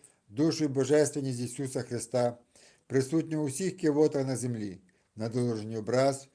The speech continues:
святотатств і байдужості, якими він є зневажний, і ради безконечних заслуг його найсвятішого серця і пречистого серця Марії, прошу навернення бідних грішників.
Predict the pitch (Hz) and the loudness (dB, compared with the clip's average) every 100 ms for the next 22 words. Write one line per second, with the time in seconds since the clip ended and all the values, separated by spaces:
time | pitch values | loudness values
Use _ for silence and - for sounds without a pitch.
0 | _ - 113 123 127 131 139 - - 123 | _ -8 -4 -4 2 2 2 -2 -8 -4
1 | 113 120 120 143 135 131 - 135 131 _ | 0 0 0 -2 -2 -4 -6 -8 -8 _
2 | - _ - 123 123 185 180 160 165 156 | -20 _ -6 -4 2 2 2 0 2 2
3 | 127 127 117 110 101 92 90 _ _ - | 0 2 2 2 -2 -14 -18 _ _ -20
4 | _ 113 120 123 123 120 - 143 170 160 | _ 0 2 4 2 -4 -2 0 0 -2
5 | 175 151 143 - 139 135 - _ _ - | -4 0 0 2 0 0 -8 _ _ -8
6 | 117 117 104 131 143 175 175 165 131 143 | -6 -4 -6 -6 -2 -2 0 -2 4 4
7 | 131 127 127 120 _ - _ _ 101 110 | 4 0 -6 -6 _ -20 _ _ -12 -4
8 | 117 156 165 156 170 131 143 135 143 131 | -2 2 0 2 -2 4 4 4 0 0
9 | 131 123 117 110 - _ _ 110 123 120 | -2 -2 -4 -8 -14 _ _ -2 -2 -2
10 | 120 110 120 139 127 123 107 113 110 107 | -6 -2 2 2 2 -2 -4 -6 -6 -8
11 | 95 90 92 - | -8 -12 -14 -20